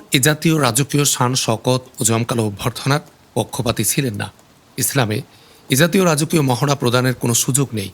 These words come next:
উচিত ছিল মুসা বিন নুসাইর এ রাজকীয় জমকালো অভ্যর্থনাকে অপছন্দ করে জিজ্ঞেস করবেন,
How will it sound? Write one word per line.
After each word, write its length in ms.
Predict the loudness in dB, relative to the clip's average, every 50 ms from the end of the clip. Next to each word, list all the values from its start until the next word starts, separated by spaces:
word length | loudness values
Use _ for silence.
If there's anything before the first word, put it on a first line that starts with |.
| _ _ _ _ _ _ _ _ _ _ _ -6
উচিত 280 | -4 0 0 0 0 0
ছিল 240 | 0 0 0 -2 -2 -10 -16 -20 _ -20 _ _ _ _ -2 2
মুসা 260 | 2 4 4 4 4
বিন 120 | 4 4
নুসাইর 420 | 2 2 4 4 4 4 4 2 0 -2 -2
এ 60 | 0
রাজকীয় 420 | 2 2 2 0 -2 0 0 0
জমকালো 400 | 2 2 0 0 0 0 0 0
অভ্যর্থনাকে 540 | 0 -2 -2 -4 -4 -4 -2 -2 -2 0 2
অপছন্দ 520 | 0 0 0 0 -2 0 0 -2 -2 -2 -4
করে 280 | -4 -4 -4 -4 -4 -6 -8 _ _ _ _ -6
জিজ্ঞেস 380 | -2 -2 -2 0 0 -2 -2 -2
করবেন, 380 | -4 -6 -6 -2 -2 -2 -4